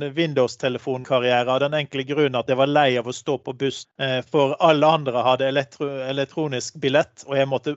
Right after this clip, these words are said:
fram med kortet mitt, og når jeg hadde få-, endelig fått den der teite automaten til å virke, så var alle setene opptatt, og da var det på tide å bytte sats. Du da, Paul, når var din siste Windows-experience på telefonverden?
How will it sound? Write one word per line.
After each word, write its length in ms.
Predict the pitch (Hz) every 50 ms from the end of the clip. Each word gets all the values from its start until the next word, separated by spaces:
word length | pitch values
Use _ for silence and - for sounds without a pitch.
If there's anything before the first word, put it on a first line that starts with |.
| - _ _
fram 260 | - - 180 151 135
med 120 | 131 127
kortet 360 | - - 180 165 - - 143 120
mitt, 240 | 123 143 151 -
og 120 | 156 143 139
når 100 | 139 139 139
jeg 60 | 131
hadde 160 | 139 135 131
få-, 120 | 120 165 165
endelig 320 | 175 170 156 147 143 127
fått 140 | - 156 -
den 120 | 170 156 147
der 220 | 143 135 131 135 131 - - - _ -
teite 380 | - - 185 165 165 160 - - 135 127
automaten 420 | - 139 151 151 139 - - 139
til 120 | - 147 135
å 20 |
virke, 420 | 147 143 127 - - 131 139 165 156 _ - - _ _
så 120 | - 156
var 140 | 147 139 143
alle 120 | 135 131 120
setene 400 | - 147 131 113 - - 131 127
opptatt, 340 | 120 - _ - 110 107 -
og 60 | 131
da 100 | 131 143
var 160 | 139 135 131 127
det 60 | -
på 100 | 135 123
tide 220 | - 143 131 127
å 100 | 127 123
bytte 380 | 127 131 123 - _ - 127 123
sats. 380 | - 127 113 - - - - _ _ _ -
Du 140 | 160 180 180
da, 100 | 180 156
Paul, 320 | - - 175 170 170 170 143 - -
når 320 | 175 165 165 156 156 151
var 120 | 151 151 151
din 200 | 160 160 160 147 131
siste 460 | - - 147 135 - - - 151 143 139 139 139 135 135 135 135 135
Windows-experience 1300 | 143 139 143 139 135 131 127 - - - 147 135 - - - - 143 139 135 135 135 135 139 135 - - -
på 100 | - 143
telefonverden? 800 | - 143 135 131 - 147 139 135 135 131 131 131 131 131 143